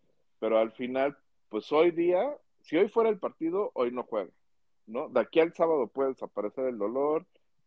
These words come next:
a toda madre, ya no, ya ni siquiera iba a entrenar Lira, precisamente para tratar de,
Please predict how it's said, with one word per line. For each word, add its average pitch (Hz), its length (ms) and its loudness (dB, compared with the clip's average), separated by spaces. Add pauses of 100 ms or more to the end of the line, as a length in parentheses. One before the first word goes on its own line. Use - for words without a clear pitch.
a 101 120 -8
toda 123 240 0
madre, 135 360 0
ya 131 140 2
no, 127 360 -4
ya 131 180 2
ni 156 120 -2
siquiera 131 360 -2
iba 123 160 0
a - 20 -2
entrenar 110 520 -4 (120)
Lira, 117 380 -4 (440)
precisamente 107 560 -6
para 95 200 -2
tratar 95 300 -4
de, 95 340 -4